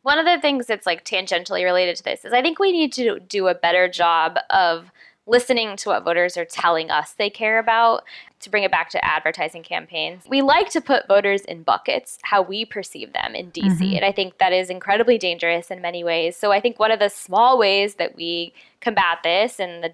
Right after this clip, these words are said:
Speaker 1: the way we run our digital programs is we, I really like to run Google search ads where you bid on keywords that are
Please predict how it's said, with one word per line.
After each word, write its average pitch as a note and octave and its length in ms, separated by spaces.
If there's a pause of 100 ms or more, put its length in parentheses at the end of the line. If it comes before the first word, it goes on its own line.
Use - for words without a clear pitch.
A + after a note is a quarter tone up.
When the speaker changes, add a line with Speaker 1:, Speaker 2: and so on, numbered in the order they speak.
Speaker 1:
the E3+ 60
way F3 140
we F#3+ 120
run F#3 140
our F#3+ 80
digital F#3 320
programs F#3+ 600
is A#3+ 160
we, C4 200 (280)
I C4+ 80
really E4 200
like E4+ 200
to D#4 100
run C4+ 280
Google B3 300
search G#3 360
ads - 480
where G3 420 (240)
you A#3+ 160
bid A#3+ 300
on B3+ 180
keywords G#3 640
that F#3+ 120
are F#3 320